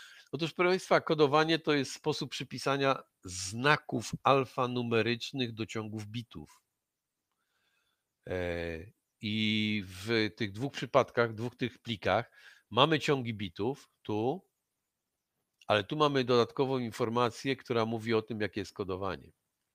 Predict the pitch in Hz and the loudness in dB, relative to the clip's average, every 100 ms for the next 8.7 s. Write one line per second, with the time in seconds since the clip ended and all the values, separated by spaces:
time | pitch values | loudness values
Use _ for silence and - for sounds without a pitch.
0 | _ - - - _ - 127 127 127 117 | _ -20 -20 -20 _ 4 4 6 2 2
1 | - - 120 117 - 117 78 69 - _ | -2 -6 -6 -6 0 0 0 -8 -20 _
2 | _ _ _ _ _ - - - 120 120 | _ _ _ _ _ -20 -20 -4 -2 -2
3 | - 165 - 123 123 120 117 123 - 143 | -2 -2 0 0 2 2 -2 -6 4 6
4 | 101 110 113 101 - - 113 107 101 131 | 6 4 -2 -10 -10 -8 -4 -2 2 2
5 | 85 82 107 - 101 101 98 - _ _ | 2 -6 -8 -10 -8 -6 -8 -12 _ _
6 | _ _ _ - 92 98 104 117 87 90 | _ _ _ -10 -4 -4 0 -2 -2 -8
7 | - 120 95 98 90 - 101 95 131 113 | 0 0 2 -2 -4 -4 -6 2 2 2
8 | - - 71 - 73 - - | -8 -10 -10 -12 -20 -20 -20